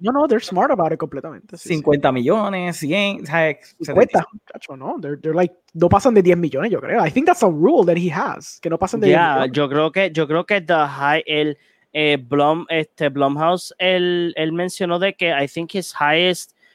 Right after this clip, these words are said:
Speaker 3: este, budget movie fue una de veinticinco mil,
Speaker 1: Era eso.
Speaker 3: de veinticinco millones, este,
Speaker 1: Sí.
Speaker 3: o sea, y, y again, o sea, the quality, o
Speaker 1: Ujú.
Speaker 3: sea, pues mira, like, como mencioné, The Lie, The Lie is not bad,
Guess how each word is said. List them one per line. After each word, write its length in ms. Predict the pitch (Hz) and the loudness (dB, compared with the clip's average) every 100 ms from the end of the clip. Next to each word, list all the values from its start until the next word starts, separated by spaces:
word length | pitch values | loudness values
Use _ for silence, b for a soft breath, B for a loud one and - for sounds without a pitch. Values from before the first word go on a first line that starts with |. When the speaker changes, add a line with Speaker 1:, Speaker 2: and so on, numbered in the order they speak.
| _ | _
Speaker 3:
este, 880 | - 160 - - 151 143 139 135 127 - _ 131 | -2 -2 -2 0 2 4 4 2 0 -4 _ -8
budget 540 | 123 143 175 175 156 | 0 2 2 0 0
movie 320 | 151 165 175 | 2 2 0
fue 180 | - 151 | 0 0
una 220 | 151 160 | 2 2
de 60 | 170 | 0
veinticinco 720 | 175 170 165 - 151 - 147 | -2 -4 -10 -6 -8 -4 -4
mil, 420 | 127 127 165 131 120 _ - | -4 -2 -4 -4 -8 _ -10
Speaker 1:
Era 120 | 160 | -8
eso. 180 | 135 135 | -4 2
Speaker 3:
de 140 | 135 | 2
veinticinco 560 | 131 139 139 131 143 143 | 2 -2 -4 -8 -2 0
millones, 760 | 139 135 143 170 131 127 123 - | 2 2 2 2 -2 -4 -8 -6
este, 580 | 135 120 110 131 123 110 | -6 -6 -6 -4 -4 -8
Speaker 1:
Sí. 60 | |
Speaker 3:
o 420 | _ _ _ _ _ | _ _ _ _ _
sea, 300 | 170 147 139 | 0 2 2
y, 440 | - 139 135 - | -2 -4 -4 -6
y 100 | 156 | -2
again, 500 | 139 123 165 156 131 - | 0 2 2 2 -2 -4
o 20 | |
sea, 220 | 139 135 - | 0 0 0
the 120 | 143 | -4
quality, 680 | - 156 160 190 131 107 - _ _ _ 175 | -2 2 4 4 2 -2 -10 _ _ _ -14
o 40 | |
Speaker 1:
Ujú. 40 | 190 | -2
Speaker 3:
sea, 440 | 175 147 143 127 - _ _ | 2 2 2 -2 -8 _ _
pues 120 | 185 190 | 0 2
mira, 220 | 190 - 165 | 0 -2 -4
like, 240 | 175 202 | -2 0
como 200 | 190 180 | 0 0
mencioné, 360 | 180 175 196 175 | 0 -2 -2 0
The 120 | 143 | 2
Lie, 600 | 143 156 226 170 139 147 | 4 4 4 2 -2 -6
The 120 | 143 139 | -2 2
Lie 320 | 139 185 240 | 2 4 2
is 160 | 160 | -2
not 240 | 143 180 156 123 | 0 0 -2 -6
bad, 400 | 117 170 151 | -2 -2 -2